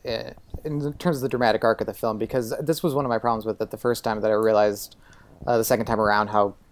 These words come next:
canny it kind of is, is that so many of these, like, trivial problems, we had the golf clubs or, uh,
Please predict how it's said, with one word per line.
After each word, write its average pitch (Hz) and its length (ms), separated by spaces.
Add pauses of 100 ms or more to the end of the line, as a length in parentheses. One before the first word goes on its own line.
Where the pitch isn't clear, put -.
(260)
canny 165 320
it 117 100
kind 120 180
of 113 120
is, 117 300
is 120 260
that 113 380
so - 280
many 139 220
of 120 80
these, 117 240
like, 104 400 (400)
trivial 120 420
problems, 110 480
we 113 80
had 110 120
the 120 60
golf 110 340
clubs 104 720 (400)
or, 101 640
uh, 104 640